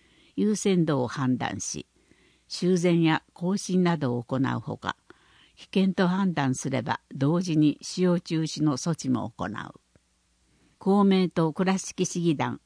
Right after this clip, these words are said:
尾水浩二。子育て世代への住宅支援の改善を。市の子育て世帯に対する住宅支援は、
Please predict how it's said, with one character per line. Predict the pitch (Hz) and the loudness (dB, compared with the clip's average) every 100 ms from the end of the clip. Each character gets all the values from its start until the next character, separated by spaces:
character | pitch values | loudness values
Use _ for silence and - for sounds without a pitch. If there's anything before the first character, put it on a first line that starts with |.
| _ | _
尾 | 196 | 2
水 | 165 131 120 | 2 2 -4
浩 | - 120 98 | -4 -4 -4
二。 | 95 - _ _ _ _ _ _ _ _ _ _ | -8 -16 _ _ _ _ _ _ _ _ _ _
子 | - | -4
育 | 180 233 208 214 | -2 0 -2 -2
て | 202 | -2
世 | - 196 | -2 -4
代 | 170 143 139 | -2 2 4
へ | 131 | 4
の | 135 | 4
住 | 131 196 202 | 4 2 2
宅 | 190 180 196 | 0 -2 -6
支 | 175 151 | -2 0
援 | 123 | 0
の | 123 - | -2 -4
改 | - 165 | -6 -6
善 | 127 120 104 | -4 -4 -4
を。 | 110 - _ _ _ _ _ _ _ _ | -8 -12 _ _ _ _ _ _ _ _
市 | - 208 | -6 2
の | 196 147 | 4 4
子 | - 165 | 0 -6
育 | 196 214 208 | -4 -2 -2
て | 208 | -4
世 | - 190 160 | -4 -4 0
帯 | 143 | 0
に | 131 127 | 0 0
対 | 135 131 | -4 -4
す | 131 147 | -6 -6
る | 131 | -6
住 | 135 175 190 | -4 -2 -2
宅 | 190 - 160 | -4 -4 -6
支 | - 147 | -4 -4
援 | 113 107 | -4 -6
は、 | 113 | -12